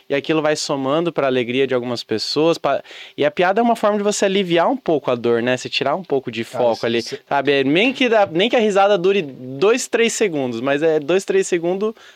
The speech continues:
Speaker 1: sem dor, entendeu? Que você
Speaker 2: É.
Speaker 1: esquece do. E aí, eu também comecei consumindo por causa da, da depressão e, e acabou muito louco, né? Que em dois mil e dezesseis ali,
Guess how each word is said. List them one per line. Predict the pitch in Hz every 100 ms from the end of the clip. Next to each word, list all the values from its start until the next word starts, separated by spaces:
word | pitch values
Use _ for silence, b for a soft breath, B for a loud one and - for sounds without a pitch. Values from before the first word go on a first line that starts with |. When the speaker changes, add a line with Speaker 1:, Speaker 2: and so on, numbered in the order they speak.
| _
Speaker 1:
sem | - 190 208
dor, | 147 110 101 _
entendeu? | 127 131
Que | 139
você | 139
Speaker 2:
É. | 139
Speaker 1:
esquece | 135 156 175 180
do. | 180 160 156 _ B B B B B B
E | -
aí, | 147 151 151 147 151 -
eu | 127 143 -
também | 170 170 165
comecei | 160 147 - 143
consumindo | 139 127 127 123 120
por | 120 113
causa | 120 117 113
da, | 110 110 107 101 101 101 113 -
da | - 110
depressão | 104 104 107 107 - 139 190
e, | 202 196 165 165
e | 151
acabou | 143 - 156 170
muito | 170 190 240
louco, | 233 156 -
né? | 135 135
Que |
em | 131
dois | 127
mil | 135
e |
dezesseis | 123 131 131 - 143 135
ali, | 127 139 185 202 202